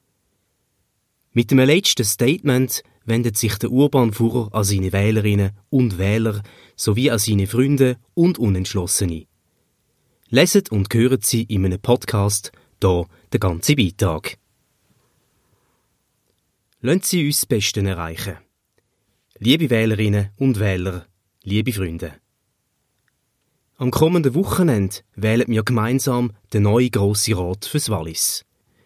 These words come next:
Mit meiner nunmehr vierten Kandidatur stehe ich für Verlässlichkeit, Stabilität, eine gesunde und lebenswerte Umwelt,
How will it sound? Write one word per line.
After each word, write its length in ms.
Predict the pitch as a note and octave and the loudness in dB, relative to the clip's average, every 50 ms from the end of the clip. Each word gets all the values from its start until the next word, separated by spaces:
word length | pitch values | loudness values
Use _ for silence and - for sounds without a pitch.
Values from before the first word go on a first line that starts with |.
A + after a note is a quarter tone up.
| _ _ _ _ _ _ _ - | _ _ _ _ _ _ _ -8
Mit 120 | C3 B2 | -4 0
meiner 360 | C#3 C#3+ C#3+ C#3+ C3 B2 A#2 | 2 4 6 6 6 4 4
nunmehr 360 | A2+ A#2+ C3 C#3 C3+ A#2+ A#2 | 6 6 6 6 6 4 4
vierten 380 | G#2+ - - F#3 F3+ - - C#3+ | 2 0 0 0 0 0 0 -2
Kandidatur 960 | - - - B2 B2+ B2 B2 A#2 B2 A2+ G#2+ - D3 D3+ E3 D3+ B2+ G#2 F#2 - _ _ | -2 0 0 0 0 0 0 0 0 -2 0 0 0 0 2 2 0 -2 -4 -6 _ _
stehe 320 | - - - - G#2+ G#2 G#2 | -14 -8 -2 0 2 2 2
ich 80 | G2+ | 0
für 180 | - - - G#2+ | -2 -2 -4 -4
Verlässlichkeit, 1080 | G2+ - G#2 G2 A2 B2+ - - B2+ A#2+ - - - A#2 A2+ G#2+ G#2+ G#2 G#2 - - - _ _ _ _ _ | -2 -2 -2 -2 -2 -2 -2 -2 -2 -2 -4 -4 -4 -2 0 0 0 0 -2 -6 -14 -20 _ _ _ _ _
Stabilität, 960 | - - - A2+ G#2+ G#2 A#2 G#2+ G#2+ G#2 - - G#2 G#2 A2 G#2+ G#2+ - - - _ _ _ _ | -8 -4 -2 0 0 2 2 2 2 0 2 2 2 2 2 0 -2 -6 -18 -18 _ _ _ _
eine 120 | - A#2+ G#2 | -6 -6 -4
gesunde 560 | - - - C#3 C#3 D#3+ E3+ D#3 D#3 C#3 A#2 - | -2 0 2 2 2 2 2 2 0 0 0 0
und 200 | C#3 C3 A2+ A#2 | 0 0 0 2
lebenswerte 720 | A#2 A#2+ A#2 C3 B2 - A2+ A2+ G#2+ G#2 G#2 - C3 - | 0 0 2 2 0 2 2 0 0 0 0 -2 -2 0
Umwelt, 640 | C3 C3 C#3 C3+ B2+ A#2+ A2+ A2+ G#2 G#2+ - - | 2 2 2 2 2 2 2 2 0 -2 -8 -14